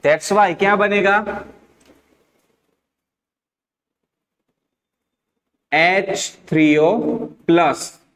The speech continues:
and सीएल माइनस। ओके,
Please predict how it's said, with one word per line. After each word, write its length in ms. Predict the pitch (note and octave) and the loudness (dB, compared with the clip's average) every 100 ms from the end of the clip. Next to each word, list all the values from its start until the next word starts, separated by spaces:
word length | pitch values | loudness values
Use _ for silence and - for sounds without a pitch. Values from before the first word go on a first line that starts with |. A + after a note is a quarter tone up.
| _ _ _ _ _ _ _ _ _ _ _ _ _ _ _ _ | _ _ _ _ _ _ _ _ _ _ _ _ _ _ _ _
and 540 | F3 G3 D#3+ C3+ D#3+ G#3 - - - | -2 0 0 0 0 -2 -4 -10 -14
सीएल 840 | - - C3 C3 C#3 G#3 A#3+ A#3+ - - _ - | -10 0 2 4 4 2 0 -4 -8 -12 _ -4
माइनस। 680 | C3 C#3 B2+ A2+ A#2 - - _ _ _ _ _ _ _ _ _ _ _ _ _ _ _ _ _ _ _ _ _ _ _ _ _ _ _ _ _ _ _ _ - | -2 0 -2 -4 -6 -10 -20 _ _ _ _ _ _ _ _ _ _ _ _ _ _ _ _ _ _ _ _ _ _ _ _ _ _ _ _ _ _ _ _ -4
ओके, 280 | C3 - | -2 0